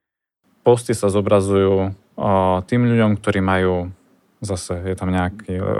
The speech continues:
ďalší link-, LinkedIn al-, al-, algoritmus na to. A jeden z faktorov je to S S I score, čiže Social Selling Index, hej.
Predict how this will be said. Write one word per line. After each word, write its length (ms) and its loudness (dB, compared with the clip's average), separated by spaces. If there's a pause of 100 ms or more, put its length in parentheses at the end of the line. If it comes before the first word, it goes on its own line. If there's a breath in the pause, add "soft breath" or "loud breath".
(120)
ďalší 380 4
link-, 260 0
LinkedIn 320 2
al-, 160 4
al-, 360 2
algoritmus 600 0
na 160 -2
to. 240 -2 (480 loud breath)
A 360 4
jeden 200 2
z 60 -6
faktorov 460 0
je 160 6 (400)
to 240 0
S 120 0
S 160 -2
I 60 -6
score, 300 -4
čiže 280 -4
Social 360 -4
Selling 560 -2
Index, 440 -4
hej. 160 -4